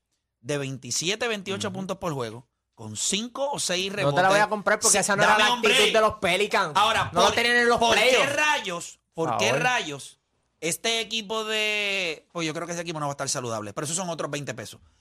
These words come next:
Speaker 1: ¿Por qué yo creo que este equipo ayer le dio la bola a Zion Williamson? Porque no hay nadie que lo pudiera defender en,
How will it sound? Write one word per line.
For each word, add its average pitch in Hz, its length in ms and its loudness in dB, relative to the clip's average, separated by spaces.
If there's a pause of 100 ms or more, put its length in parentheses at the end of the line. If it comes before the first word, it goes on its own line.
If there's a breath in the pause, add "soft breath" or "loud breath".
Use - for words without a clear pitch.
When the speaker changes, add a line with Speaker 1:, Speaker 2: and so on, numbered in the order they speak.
(380)
Speaker 1:
¿Por 190 200 0
qué 220 140 0
yo 247 140 -4
creo 240 320 -2
que 196 160 -4
este 196 180 -6
equipo 208 260 -4
ayer 190 480 -2 (100)
le 170 220 -2
dio 156 160 -4
la 180 140 2
bola 175 300 -2
a 175 120 -2
Zion 180 280 -4
Williamson? 135 540 -6 (280)
Porque 170 280 -4
no 160 100 -2
hay 165 80 -2
nadie 165 260 -2
que 170 80 -4
lo 160 80 -2
pudiera 151 260 0
defender 160 600 -2
en, 170 340 -6